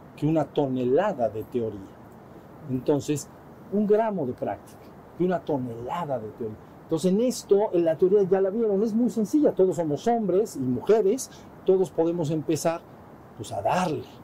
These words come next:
como dicen por ahí, y a hacer, a practicar, y a practicar, y a practicar. Claro, al-, algunos se tienen que buscar la forma de hacerlo, sus parejas o lo que sea, pero bueno, ese es, cada quien se va organizando, ¿no?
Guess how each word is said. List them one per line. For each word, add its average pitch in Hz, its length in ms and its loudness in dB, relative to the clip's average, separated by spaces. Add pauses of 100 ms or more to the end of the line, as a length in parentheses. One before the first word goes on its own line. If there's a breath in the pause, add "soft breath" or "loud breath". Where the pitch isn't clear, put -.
(100)
como 104 220 -16
dicen 120 320 -6
por - 240 -16
ahí, - 60 -20 (400 loud breath)
y 131 80 2
a 120 60 0
hacer, 131 420 0
a 120 100 -2
practicar, 131 760 -2
y 147 60 0
a 123 60 0
practicar, 131 680 -12
y 139 40 -4
a 120 40 -10
practicar. 117 520 -12 (200)
Claro, 196 300 2
al-, 143 180 -2 (140)
algunos 156 400 0
se 147 80 0
tienen 139 240 -2
que 127 80 -2
buscar 120 340 -2 (220)
la 107 80 -6
forma 117 340 -4
de 117 60 -4
hacerlo, 175 360 0
sus - 120 -10
parejas - 500 -8
o 98 40 -16
lo - 100 -20
que - 40 -18
sea, 160 240 0
pero 101 200 -14
bueno, 127 160 -4 (260)
ese 117 180 -8
es, 107 140 -6 (880)
cada 160 180 0
quien 147 160 0
se 131 100 0
va 127 80 -2
organizando, 127 600 -6
¿no? 131 80 -14